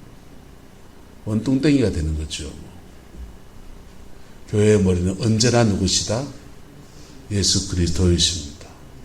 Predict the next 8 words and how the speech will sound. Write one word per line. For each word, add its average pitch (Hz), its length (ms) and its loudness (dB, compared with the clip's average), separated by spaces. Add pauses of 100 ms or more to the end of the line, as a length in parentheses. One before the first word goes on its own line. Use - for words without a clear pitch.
(540)
할렐루야. 110 600 4 (1300)
그분이 98 640 2 (240)
주관하시고 90 1000 -2 (220)
그분이 98 320 2
이끌어 80 300 -4
가시는 78 400 -6 (120)
거예요. - 160 -18 (720)
고비고비마다 107 1080 4